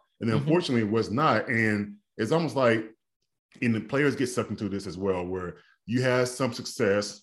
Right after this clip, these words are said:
Speaker 1: and then you think you kinda slip up a little bit. And then the moment you do slip up, teams like a N C State, and no shade to them, they play really well. I
Speaker 2: Yes.
Speaker 1: mean, I, I haven't seen any other game from N C State, but just that one game alone,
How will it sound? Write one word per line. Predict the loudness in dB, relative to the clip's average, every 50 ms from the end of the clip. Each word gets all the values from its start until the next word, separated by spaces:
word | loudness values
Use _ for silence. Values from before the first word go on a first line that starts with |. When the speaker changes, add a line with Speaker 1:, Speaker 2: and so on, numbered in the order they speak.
| _ _
Speaker 1:
and | -6 -4 0 0
then | 2 2 2
you | 0 0
think | -2 -4 -4 -4
you | -6
kinda | -6 -6 -6 -4 -4 -4 -6 -8
slip | -12 -14 -2 -2 0 0 0
up | -4 -2
a | -2
little | -2 -2 0
bit. | -2 -2 -4 -4 -6
And | -8 -10 -8
then | -6 -6 -6
the | -6 -2
moment | -2 0 0 0 0 0
you | 2
do | 2 2 0
slip | 0 0 -2 -2 0 2
up, | 2 4 4 2 -2 -10 _ _ _ _ _ _ _ _
teams | -6 -2 2 4 4 4 2 2 2
like | 0 0 2 0 0
a | -2 -2 -2 -4 -6 -10 -20 _ _ _ _ _ _ 0
N | 2 2
C | 2 0
State, | 0 2 2 2 2 2 0 -4 -4
and | -4 -4 -2 -4 -6 -8 -12 _ _ _ _ _ _
no | 2 2 4 4
shade | 4 4 4 4 4 4
to | 2 2
them, | 2 2 2 2 0 -4 -8 -12 -16 _ _ _ _ _ _ _ _ _ 0
they | 4 4 4
play | 6 6 6 8 8 8 6 4 2 -4 -10 -18 _ _ _ -16 -4
really | 4 4 6 6 6
well. | 6 6 4 4 2 -2 -6 -12 -16 _ 2
I | 6
Speaker 2:
Yes. | 6 6 6
Speaker 1:
mean, | 6 4
I, | 4 4 4 4 6
I | 6
haven't | 6 6 6 4
seen | 2 2 0 0 0 0
any | 0 2 2
other | 2 0 2
game | 0 2 0 0 0
from | 0 -2 -2
N | 0 -2
C | -4 -6
State, | 0 2 4 4 4 2 -2 -8 _ _ _ _ _
but | 4 4 4 4 2 -6
just | -8 -8 0 2
that | 2 2 2 2
one | 2 4 4 4 4
game | 4 4 4 4 4
alone, | 2 4 4 4 4 2 0 -2 -4 -10